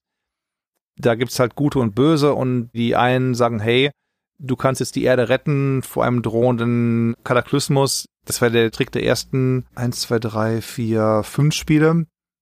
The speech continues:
Und dann war das Ende zwar irgendwie verständlich, aber trotzdem noch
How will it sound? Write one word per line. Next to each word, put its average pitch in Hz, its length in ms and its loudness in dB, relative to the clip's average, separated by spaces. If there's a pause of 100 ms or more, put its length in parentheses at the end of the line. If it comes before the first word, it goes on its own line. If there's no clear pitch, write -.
(680)
Und 123 300 -2
dann 123 260 0
war 123 100 6
das 123 120 0
Ende 139 260 0
zwar 131 280 0
irgendwie 123 340 -2
verständlich, 135 640 -2
aber 120 120 -2
trotzdem - 320 -4
noch 123 240 -2